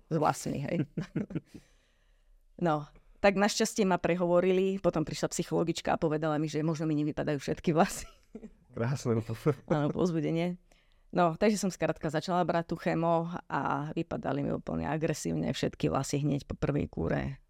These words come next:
Speaker 1: Bolo to akože dosť dramatické, čiže skrátka, keď som prišla domov, tá liečba mi tiekla päť dní, mi tiekli infúzky a potom som došla domov.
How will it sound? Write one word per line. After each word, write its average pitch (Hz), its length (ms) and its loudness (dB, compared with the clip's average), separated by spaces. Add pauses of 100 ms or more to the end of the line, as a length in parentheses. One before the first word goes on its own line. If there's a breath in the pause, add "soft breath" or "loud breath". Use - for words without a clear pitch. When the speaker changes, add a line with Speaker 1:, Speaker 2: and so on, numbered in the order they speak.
Speaker 1:
Bolo - 340 -2
to - 140 -6
akože - 320 -6
dosť - 480 -6 (580)
dramatické, 160 920 0
čiže 147 320 -2
skrátka, 143 480 -2
keď - 160 -8
som 147 120 -2
prišla 151 360 -2
domov, 180 640 2
tá 135 400 0
liečba 147 320 0
mi 147 100 0
tiekla 147 380 -2
päť 156 240 0
dní, 156 160 2
mi 160 100 2
tiekli 139 300 -4
infúzky 170 640 -2 (560)
a - 160 -4
potom 143 180 0
som 143 220 2
došla 139 320 -2
domov. - 400 -2